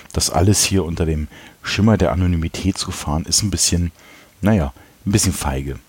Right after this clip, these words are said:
Ne? Sollen sie doch offen und ehrlich zu ihrer Meinung stehen. Es gibt auch noch die anderen, die natürlich,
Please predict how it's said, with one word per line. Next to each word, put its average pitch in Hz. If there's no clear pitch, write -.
Ne? 90
Sollen 92
sie 95
doch 92
offen 120
und 95
ehrlich 92
zu -
ihrer 76
Meinung 71
stehen. -
Es 78
gibt 120
auch 127
noch 104
die -
anderen, 117
die 104
natürlich, 120